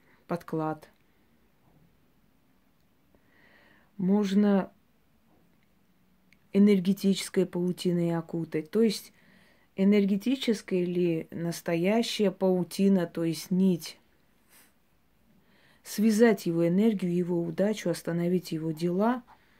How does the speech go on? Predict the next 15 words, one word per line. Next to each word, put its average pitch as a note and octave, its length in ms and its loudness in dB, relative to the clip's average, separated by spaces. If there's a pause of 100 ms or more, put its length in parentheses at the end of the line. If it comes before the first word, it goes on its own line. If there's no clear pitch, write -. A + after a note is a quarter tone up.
(480)
закрыть F#3 440 -2
его F3 140 0
пути F3+ 280 -6
дороги. E3 500 -4 (1800)
Вот A3+ 200 2
что - 220 -2
такое, G3+ 640 2 (220)
м, D#3 420 -10 (1800)
порча G3 320 -2
паутина. F3+ 680 -4 (1040)
Это G3+ 200 2
всего A3+ 280 2
лишь A3+ 200 2
разновидность G3+ 800 0
порч. - 420 -8